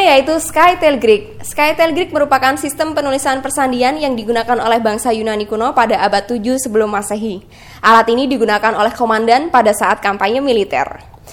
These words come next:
Alat ini terdiri dari tongkat dan juga perkamen atau kulit.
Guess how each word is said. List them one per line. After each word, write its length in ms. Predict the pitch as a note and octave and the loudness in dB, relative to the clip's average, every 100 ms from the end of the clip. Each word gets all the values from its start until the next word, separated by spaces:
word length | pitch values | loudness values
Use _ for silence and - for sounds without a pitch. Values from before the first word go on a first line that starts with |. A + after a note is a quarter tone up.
| - | -2
Alat 240 | C4 D#4 | 2 4
ini 160 | F4 G4 | 2 0
terdiri 320 | G4 C#4 C#4+ | 0 -2 0
dari 240 | C4 A#3+ B3 | 2 2 2
tongkat 560 | A#3 A3 C4+ D4 - | 0 2 0 0 2
dan 160 | B3 A#3+ | 2 2
juga 240 | G#3+ A#3 | 2 2
perkamen 480 | A#3+ A#3+ B3 C#4 D4 | 2 0 -2 0 -2
atau 320 | A#3+ A#3+ A#3 A#3 | -2 2 0 0
kulit. 320 | G#3 F#3+ F3+ | -2 -2 -6